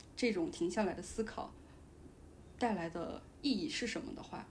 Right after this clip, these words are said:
我，我可以回答说，我会觉得这种，我，就是对我来说，我会更加的去思考我们的社会跟我们的关系是什么样子的，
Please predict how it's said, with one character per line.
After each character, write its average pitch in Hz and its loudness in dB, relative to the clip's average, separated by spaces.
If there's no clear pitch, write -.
我， 170 -2
我 185 -4
可 202 -2
以 185 2
回 190 -4
答 196 -2
说， 185 -2
我 175 -2
会 208 -2
觉 175 -2
得 - -6
这 - 2
种， 196 4
我， - -6
就 277 0
是 277 4
对 285 2
我 233 4
来 - -4
说， 208 2
我 190 4
会 226 4
更 233 4
加 208 6
的 202 2
去 190 -2
思 - 2
考 - -4
我 185 4
们 180 4
的 214 2
社 269 2
会 226 2
跟 226 2
我 190 2
们 165 2
的 175 -2
关 196 2
系 180 -2
是 175 -8
什 - -8
么 175 -2
样 170 -2
子 - -12
的， - -18